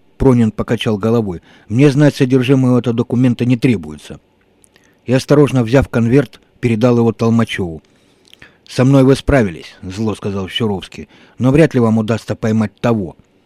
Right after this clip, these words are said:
«Кто должен прийти к мексиканской агаве?» — весело спросил Пронин. «Ах, вам и это известно», —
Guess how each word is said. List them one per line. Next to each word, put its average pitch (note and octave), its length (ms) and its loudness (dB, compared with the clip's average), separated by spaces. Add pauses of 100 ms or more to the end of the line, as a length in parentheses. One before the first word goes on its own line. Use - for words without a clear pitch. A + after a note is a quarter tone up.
(440)
«Кто D3 180 2
должен C#3 360 4
прийти C#3+ 280 2
к - 80 -6
мексиканской C#3+ 680 0
агаве?» — D#3 460 0
весело A2 360 -2
спросил A2 420 -4
Пронин. F#2 380 -8 (680)
«Ах, B2 240 -4
вам C3 280 4
и C3+ 40 4
это C#3 400 2
известно», — G2 560 -6